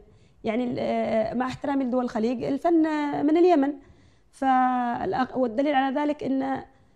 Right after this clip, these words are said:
كل ال-، ال-، ال-، الأغاني وكل الإيقاعات هي يمنية الأصل. فلي الفخر إني أنا أنقل الأغنية ال-، اليمنية اللحجية الأصل-، الأصيلة إلى، آه، دول الخليج وكل ال-، العالم إن شاء الله بإذن الله. ولكن الإمكانيات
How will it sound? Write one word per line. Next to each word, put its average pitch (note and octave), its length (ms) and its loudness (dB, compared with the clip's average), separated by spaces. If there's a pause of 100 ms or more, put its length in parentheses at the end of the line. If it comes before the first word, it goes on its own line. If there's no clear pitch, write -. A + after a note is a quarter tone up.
(160)
كل F4 260 4
ال-، B3+ 240 2
ال-، A#3 220 -2
ال-، A3+ 260 0
الأغاني C4 800 -2
وكل B3 340 -4
الإيقاعات C4 720 -4
هي D#4 220 0
يمنية C4+ 340 -2
الأصل. - 320 -6 (760)
فلي B3 400 0
الفخر D#4+ 360 -4
إني A3 220 -2
أنا A3 140 -2
أنقل A3+ 300 -4
الأغنية G#3+ 480 -4
ال-، G#3+ 260 -4 (520)
اليمنية G#3+ 560 -4
اللحجية A3 680 -4
الأصل-، G#3+ 580 -8
الأصيلة A3+ 560 -4 (440)
إلى، A3+ 440 0
آه، G3+ 460 -4
دول A3 500 -4
الخليج G#3+ 720 -2
وكل D#4 440 -2
ال-، G#3 240 -4
العالم G3+ 500 -6
إن G3+ 80 -6
شاء - 180 -10
الله G#3 160 -4
بإذن F#3+ 260 -8
الله. G3+ 240 -6
ولكن D#4 400 -2
الإمكانيات A#3 680 -4